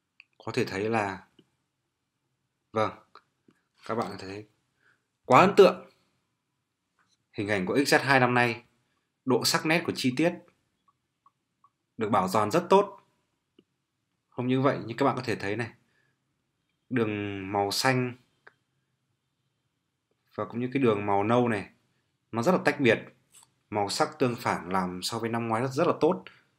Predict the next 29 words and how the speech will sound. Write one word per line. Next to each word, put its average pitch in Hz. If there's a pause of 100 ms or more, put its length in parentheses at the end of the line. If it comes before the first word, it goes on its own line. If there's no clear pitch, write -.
(720)
Tức 185
là 135
về 101
độ 104
sáng 107 (380)
thì 104
nó 98
vẫn 135
tương 160
đương 151
với 143
nhau, 143
nhưng 135
mà 95 (440)
về 107
độ 113
phân 131
giải 101
màu 95
sắc 165 (500)
thì 101
đã 110 (500)
cải 92
tiến 101
rất 165
là 127
nhiều. 95 (1120)
Mình 107
sẽ 123